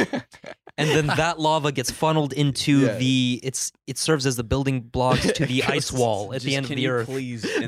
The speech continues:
Speaker 3: the editing,
Speaker 2: aristocratic
Speaker 3: at the
Speaker 2: statue.
Speaker 3: editing
Speaker 2: <laughs>
Speaker 3: stage, can you please just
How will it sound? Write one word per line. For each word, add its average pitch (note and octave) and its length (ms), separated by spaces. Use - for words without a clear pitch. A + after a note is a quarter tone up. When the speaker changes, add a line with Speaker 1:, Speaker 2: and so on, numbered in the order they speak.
Speaker 3:
the C3 40
editing, D3 180
Speaker 2:
aristocratic C#3 800
Speaker 3:
at A#2+ 80
the C#3 80
Speaker 2:
statue. B2 260
Speaker 3:
editing A#2 260
Speaker 2:
<laughs> - 40
Speaker 3:
stage, - 400
can - 140
you C#3 100
please C3 460
just A#2+ 260